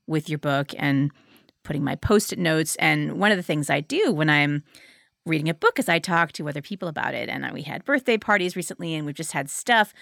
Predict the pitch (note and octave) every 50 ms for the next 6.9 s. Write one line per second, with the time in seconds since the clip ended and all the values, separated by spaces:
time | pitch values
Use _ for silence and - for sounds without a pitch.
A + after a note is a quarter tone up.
0 | - - - - - _ _ _ - F#3 F#3 F3 F3 E3+ F3 E3 - - - F#3+
1 | F3+ E3+ F3 F3 F3+ F3+ - - G3 G#3+ G#3 G#3 - - _ - - F3 - -
2 | - - F#4+ A#4 - - - E3+ D#3 - F3+ - - - D4 E4+ E4+ C4 G#3 -
3 | G3 G3+ - - - B3 C4+ C4+ D4 D4 D4+ D4+ D4+ D4 C#4 C#4 - _ _ _
4 | _ _ _ _ _ _ _ _ - - - - - - - - - D4 C4 C#4
5 | C#4 - - - - - - - C4+ C#4 C#4+ A#3+ G#3 - - B3 A#3 B3 B3 B3
6 | A#3+ A3+ - - - - - C#4+ E4 F#4 G4 F#4+ B3 F3+ F3+ F3+ F3+ F#3+